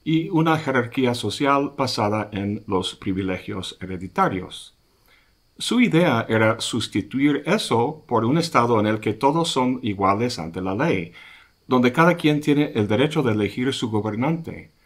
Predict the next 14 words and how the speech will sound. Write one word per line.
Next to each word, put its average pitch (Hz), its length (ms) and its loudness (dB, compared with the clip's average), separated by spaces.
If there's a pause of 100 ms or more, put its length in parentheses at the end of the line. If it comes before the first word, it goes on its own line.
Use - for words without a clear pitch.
(340)
donde 131 380 6
no 175 240 6
hay 170 120 6
una 156 200 4
religión 135 460 2
oficial, 117 600 0
sino 131 600 0
la 107 100 2
libertad 104 640 0
de 104 240 -6
creer 110 440 0
como 104 260 0
uno 104 300 -8
quiera, - 440 -6